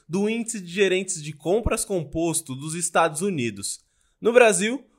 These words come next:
os investidores acompanharão um pronunciamento do ministro da Fazenda, Fernando Haddad. Sobre os mercados, agora pela manhã,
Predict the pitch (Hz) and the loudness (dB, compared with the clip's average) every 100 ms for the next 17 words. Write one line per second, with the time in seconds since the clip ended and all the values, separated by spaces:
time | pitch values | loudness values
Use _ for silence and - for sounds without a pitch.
0 | - 214 233 214 208 202 160 131 160 180 | -8 -4 -2 4 4 4 -6 -2 2 2
1 | 139 147 147 190 208 180 127 131 170 165 | 0 -4 -4 -4 0 2 2 2 0 -2
2 | 165 185 190 190 190 135 127 160 170 151 | -2 -4 -2 -4 -2 -2 -2 -4 -6 -10
3 | 165 170 160 165 170 165 165 180 190 165 | -8 -6 -6 -4 -6 -4 0 2 4 0
4 | 123 135 143 107 - 160 139 131 135 175 | 2 -2 0 -4 -4 -4 -2 -2 2 0
5 | 175 120 98 92 - _ - 233 240 220 | 4 2 2 -4 -18 _ 4 6 8 4
6 | 180 131 - 175 156 113 - _ _ - | 2 2 4 4 4 -4 -10 _ _ -2
7 | 156 170 196 208 208 170 143 117 117 151 | 0 4 4 4 2 2 2 -2 -2 -2
8 | 143 | -4